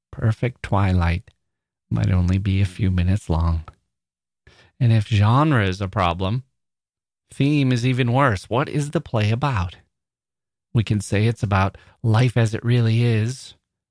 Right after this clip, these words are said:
but what does that mean? Does it mean that life is absurd?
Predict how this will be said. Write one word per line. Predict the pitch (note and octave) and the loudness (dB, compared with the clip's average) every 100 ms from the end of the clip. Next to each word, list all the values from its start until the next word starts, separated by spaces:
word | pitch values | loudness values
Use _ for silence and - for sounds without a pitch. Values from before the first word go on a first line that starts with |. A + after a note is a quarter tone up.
| - | -8
but | A#2 - | -8 -4
what | B2 - | -6 -4
does | - E3+ | -6 -6
that | - F#2+ F#2+ | 0 0 0
mean? | A2 A2+ A2 F#2 F2 | 0 2 2 2 2
Does | A2 A2 | 0 0
it | - | 0
mean | B2 D3 | 2 2
that | C3 - | 0 -2
life | F#2 G#2+ C3 - | -2 0 -2 -2
is | A2 G#2 | -4 -2
absurd? | F2+ F#2 - A#2+ A2+ B2+ D#3 | -4 -8 -4 0 2 0 -2